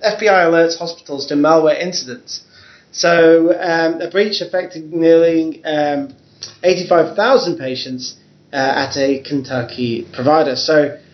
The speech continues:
A, it's actually a security incident that involved keystroke logging malware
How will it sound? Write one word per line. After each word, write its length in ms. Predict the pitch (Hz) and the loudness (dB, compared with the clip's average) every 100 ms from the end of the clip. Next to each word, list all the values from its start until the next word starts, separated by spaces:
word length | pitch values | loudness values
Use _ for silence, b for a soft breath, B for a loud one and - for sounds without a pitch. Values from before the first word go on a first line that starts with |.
| b b | b b
A, 280 | 165 175 170 165 | 2 4 4 0
it's 180 | - | -2
actually 220 | 226 226 220 | -4 0 -2
a 20 | |
security 360 | - 170 185 170 | -2 -2 0 0
incident 280 | 160 165 | -2 -4
that 60 | 165 | -4
involved 360 | 143 160 156 - | -2 -2 -2 -6
keystroke 400 | 190 - 175 170 | -4 0 0 0
logging 440 | 143 160 156 147 | 0 0 0 -4
malware 580 | 143 185 185 147 123 127 | 0 2 2 -2 -6 -12